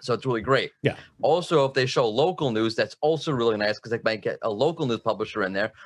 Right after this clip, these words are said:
Speaker 1: where they wouldn't have an opportunity to show up before.
Speaker 2: Correct.
Speaker 1: So there's more equity again on the serp, which I think is, again, we talked about a couple of weeks ago.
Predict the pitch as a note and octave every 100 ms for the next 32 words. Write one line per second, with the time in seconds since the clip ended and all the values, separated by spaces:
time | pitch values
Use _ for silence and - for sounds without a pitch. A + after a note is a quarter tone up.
0 | - B2 B2+ C#3+ C3 B2+ B2 B2 - A2
1 | G#2 G#2+ - G2+ G2+ - - D#3+ - -
2 | - G#2 F2+ A#2 A2 A#2+ B2+ A#2+ B2 A#2
3 | G#2+ G#2 G#2 G2+ G#2 E3 D#3+ D3 C#3+ C3+
4 | C#3 C#3 - B2+ A#2+ B2 C3 D#3 D3 A#2
5 | B2 A2 D3 D#3 A#2 A2 G#2+